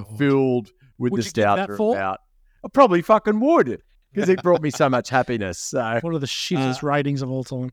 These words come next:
Speaker 2: oh, yeah, I got some, got some feedback on the line. So, yeah.
Speaker 1: <laughs> You did.
Speaker 2: There was an, an S Nixon from Coleroy who was particularly displeased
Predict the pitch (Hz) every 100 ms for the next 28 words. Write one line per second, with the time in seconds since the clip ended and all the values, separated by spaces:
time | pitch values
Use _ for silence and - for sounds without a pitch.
0 | - 143 143 143 131 123 113 117 127 120
1 | 104 - 143 123 98 117 110 104 104 113
2 | 110 101 101 101 98 107 - 110 101 98
3 | 98 101 - 104 98 85 82 139 131 143
4 | 156 139 135 120 127 117 - _ _ -
5 | 135 139 160 151 - 151 143 - 120 110
6 | 101 110 98 123 120 110 104 101 101 107
7 | 98 113 - 139 - 110 104 98 - 104
8 | 104 110 139